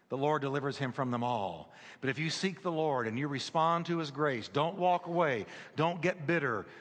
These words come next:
Don't give up on God. If you stay in there, keep seeking him, hang on, read your Bible, pray, don't walk away. Isaiah wrote, "When you go through deep waters and great troubles,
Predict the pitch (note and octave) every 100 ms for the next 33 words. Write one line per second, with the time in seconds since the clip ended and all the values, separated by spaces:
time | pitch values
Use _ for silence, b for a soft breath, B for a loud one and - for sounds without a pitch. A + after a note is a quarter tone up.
0 | B D#3 F#3 F3 E3+ E3+ F3 E3 D#3+ E3
1 | C#3+ A2 - B C#3+ D#3 E3+ - G3 F#3+
2 | F#3+ F3 D#3+ C3 B2 - F#3 - G3 F#3
3 | E3 C#3 C#3+ C3 A2 B B F#3+ F#3+ F3+
4 | E3+ D#3 C3 G#2 - B D3 G#3 F#3 F3+
5 | F3 F3 E3+ D3+ C#3 - F#3 F3+ D#3+ C#3
6 | F#3 G3+ G3 G3 F#3+ G3 F3+ D3+ - B
7 | B B - D#3 F3 C#3+ G3+ F3+ D#3+ E3+
8 | D#3+ E3+ D#3 F3+ E3+ F#3+ F3 F#3 C#3 E3
9 | F#3+ F#3 D#3 D3+ D3 F3 F3 F#3 F#3+ D#3+